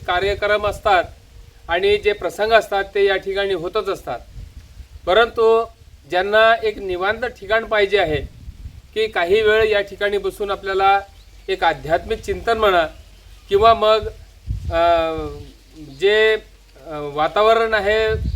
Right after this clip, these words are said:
म्हणजे शहराचं आहे म्हणा, प्रदूषित वातावरण आहे, ध्वनी प्रदूषण आहे, कल्लोळ आहे, त्याच्यापासून जरा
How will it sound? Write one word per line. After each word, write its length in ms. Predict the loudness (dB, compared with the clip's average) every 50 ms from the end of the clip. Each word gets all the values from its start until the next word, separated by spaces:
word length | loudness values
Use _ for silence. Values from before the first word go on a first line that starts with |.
| -4
म्हणजे 220 | -6 -4 -4 -4 -4
शहराचं 500 | -4 -2 2 2 4 4 4 2 2 -2
आहे 120 | -2 -2 -4
म्हणा, 220 | -4 -4 -4 -4
प्रदूषित 560 | -4 -4 -6 -4 -2 -2 -4 -2 0 0 0 0 -4 -14 -20 -20 -20 -14 -6
वातावरण 520 | -6 -4 -2 0 0 2 2 0 0 0
आहे, 300 | 0 0 0 0 -2 -2
ध्वनी 280 | -4 -6 -6 -4 -4 -2
प्रदूषण 520 | -2 -2 -2 0 0 -2 -2 -4 -2 0
आहे, 260 | 0 0 2 0 0 -2 -4 -8 -14 -18 -18 -18 -20 -20 -20 -20 -20 -20 -4 -4
कल्लोळ 360 | -2 0 2 2 2 4 2
आहे, 240 | 2 2 0 -2 -4
त्याच्यापासून 720 | -4 -6 -10 -6 -4 -6 -4 -4 -6 -8 -8 -10 -10 -6
जरा 400 | -6 -4 -2 0 0 0 -2